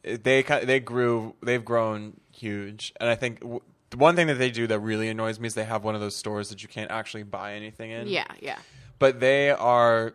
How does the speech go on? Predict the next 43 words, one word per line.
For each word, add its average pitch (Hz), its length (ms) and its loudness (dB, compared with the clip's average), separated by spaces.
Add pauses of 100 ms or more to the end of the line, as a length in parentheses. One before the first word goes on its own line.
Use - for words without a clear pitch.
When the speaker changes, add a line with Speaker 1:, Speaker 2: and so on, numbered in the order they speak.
(120)
Speaker 1:
they're 131 220 4
responding 123 640 -2
to 120 80 -6
the 120 60 -4
market 117 340 0
in 113 120 -8
a 107 60 -6
good 107 180 -8
way, 123 220 -2
and 110 120 -6
they've 113 160 -4
hit, - 380 -4 (160)
like, 117 180 -2
those 113 240 -2
guys 117 540 -2
who 117 100 -4
are, 110 100 -2
like, 107 380 -6
that 113 180 -2
mid-range 110 640 -6
of, 104 100 -12
like, 104 160 -8
they 113 100 -8
wanna 113 260 -2
look 113 200 -4
good, 113 300 -2
but, 110 160 -8
like, 110 300 -6 (400)
they're 127 140 2
not 123 260 0
gonna 123 160 -4
go 110 680 0
to, 117 120 -10
like, 110 240 -6 (380)
Barneys 107 360 0
dot 104 220 -4
com. - 140 -12
Like, 123 160 0
Speaker 2:
No. 131 80 -6
Speaker 1:
they're, 123 160 0 (180)
they 131 140 0
want 131 240 0
something 117 480 -6